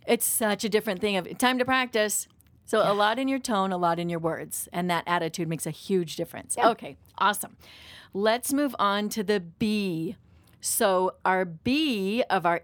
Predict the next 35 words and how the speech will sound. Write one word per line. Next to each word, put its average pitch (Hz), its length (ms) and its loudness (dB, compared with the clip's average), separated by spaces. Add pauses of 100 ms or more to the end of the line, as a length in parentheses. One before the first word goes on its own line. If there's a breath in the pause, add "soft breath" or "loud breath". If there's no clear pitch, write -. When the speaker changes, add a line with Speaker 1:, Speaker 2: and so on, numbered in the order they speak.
Speaker 1:
A 190 300 2
B 190 280 -2
C 208 240 -2
formula 180 600 0
is? 214 600 0 (340)
Speaker 2:
Be 262 380 0
brief. 240 960 -2
We - 260 -20
Speaker 1:
Ah. 175 300 4
Speaker 2:
don't 254 380 6
have 247 280 -2
to 254 100 -2
have 226 320 0
a 220 160 0
long 196 760 0
piano 190 480 -2
practice 175 640 -4
or 180 320 0
whatever 185 460 0
you're 180 160 -2
practicing. 175 720 -4 (460 loud breath)
Um, 190 140 0
it 160 120 -2
doesn't 208 240 2
have 254 220 2
to 277 60 -4
be 285 160 2
long 233 420 2
and 175 80 0
it 165 100 -8
doesn't 220 300 2
have 233 220 -2
to 233 100 -2
be 226 160 -2
hard. 202 640 -2